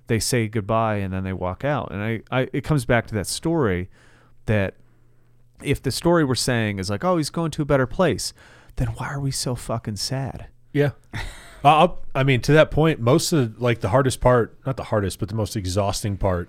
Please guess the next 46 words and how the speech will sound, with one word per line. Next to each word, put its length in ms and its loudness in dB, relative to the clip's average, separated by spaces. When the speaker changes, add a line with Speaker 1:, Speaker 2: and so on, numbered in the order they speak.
Speaker 2:
about 320 0
being 220 -2
home, 260 -4
besides 680 -6
the 100 -4
late 200 -2
nights, 380 -6
all 180 -4
the 80 -2
bottles 320 -4
of 80 -4
wine, 320 -6
and 140 -8
dealing 240 -2
with 100 -2
everything, 480 -8
was 180 2
it 60 4
was 100 4
almost 260 4
like 120 2
I 20 2
had 120 2
to 40 -4
console 400 -2
my 140 -2
friends 520 -8
Speaker 1:
Mm. 200 -12
Speaker 2:
'cause 160 2
they, 140 4
like, 260 2
they 140 4
didn't 180 0
know 80 0
what 140 -2
to 60 -10
say. 340 -2
And, 140 0
I 60 4
mean, 180 2
you 80 2
don't 120 2
have 120 -4
to 80 -10
say 160 -6
anything, 400 -8